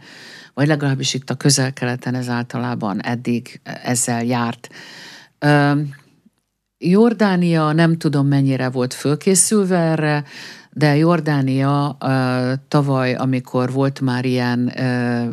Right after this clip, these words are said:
válaszcsapások, ö, a két ország között, akkor, ö, Jordánia úgymond megtapasztalta, hogy milyen az, hogyha feje fölött röpködnek mindenféle repülőeszközök, és ott lövik le.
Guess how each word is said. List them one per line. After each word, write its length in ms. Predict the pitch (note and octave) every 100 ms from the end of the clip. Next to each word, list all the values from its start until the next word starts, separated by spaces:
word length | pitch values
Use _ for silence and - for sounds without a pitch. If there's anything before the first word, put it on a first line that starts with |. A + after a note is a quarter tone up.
| -
válaszcsapások, 1300 | - C#3 C3+ C3 - C3+ C3+ B2 C3 - A#2 - -
ö, 160 | A#2 A#2+
a 60 |
két 340 | B2+ - C#3+ C#3
ország 420 | B2 - - C#3
között, 480 | - F3+ G3+ G3 - - - - - -
akkor, 520 | - C#3 - D3 C#3
ö, 360 | C#3 - C3+ C3+
Jordánia 1160 | - D3 E3 E3+ D3+ C#3 C3 C3 B2+ B2 A#2 -
úgymond 540 | - E3+ F3+ D#3 C#3 C3
megtapasztalta, 1040 | C3 - - - - - - B2 B2 C3+
hogy 180 | C3 B2+
milyen 320 | D3+ C#3 C3+
az, 200 | C3 C3+
hogyha 280 | B2+ C3+ A#2+
feje 320 | - C3+ B2+
fölött 420 | B2 B2 A#2+ A#2+
röpködnek 800 | B2 A#2+ - A#2+ A#2+ A#2+ A#2+ -
mindenféle 800 | B2+ B2+ A#2+ B2 - A#2 A#2 A2
repülőeszközök, 1120 | B2 B2+ B2 B2 B2+ D3+ - F3+ F#3 F#3 F3 - - - - -
és 300 | - C#3+ C#3
ott 200 | D#3+ D3+
lövik 400 | C#3+ C3 B2 A#2
le. 360 | - C#3 E3+